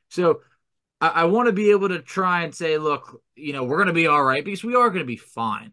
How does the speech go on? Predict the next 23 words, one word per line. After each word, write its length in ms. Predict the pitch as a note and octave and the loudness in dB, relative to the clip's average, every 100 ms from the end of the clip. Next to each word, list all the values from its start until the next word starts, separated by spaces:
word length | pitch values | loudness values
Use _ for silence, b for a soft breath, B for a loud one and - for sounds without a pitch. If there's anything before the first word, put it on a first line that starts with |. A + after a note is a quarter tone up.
| _ | _
We're 140 | C3+ C3+ | -4 -2
gonna 220 | E3+ G3 | 0 -2
be 120 | G3+ | -4
fine. 540 | - D3 B2+ G#2+ F#2+ A2 | -4 -2 -2 -2 -6 -6
Losing 300 | D3+ G3+ F#3+ | -2 0 -2
to 60 | |
Portland 420 | C3 E3 E3+ E3+ - | -4 -2 -2 -2 -6
twice, 340 | D3+ D#3+ D#3 | -8 -6 -8
it 60 | A#2+ | -10
doesn't 240 | B2+ B2+ | -10 -8
make 220 | C#3 C3 | -6 -4
much 220 | C3 A#2+ | -6 -8
sense. 440 | - B2 C#3 - - _ _ _ - | -10 -8 -8 -14 -20 _ _ _ 0
But 120 | D3 | 2
what 260 | C3+ E3 D#3 | 4 2 2
worried 420 | D3 E3+ F3+ D3 | -2 0 2 0
me, 400 | C3 B2+ B2 - _ _ _ - | -4 -6 -6 -10 _ _ _ -16
still 240 | - G3+ | -6 -4
some 240 | - F#3+ | -2 -4
of 60 | D#3+ | 0
the 100 | C#3+ | -2
issues 320 | D#3 D#3 B2+ | -2 -6 -8
defensively. 640 | A2+ - A#2 - F#2+ - | -10 -8 -8 -8 -18 -20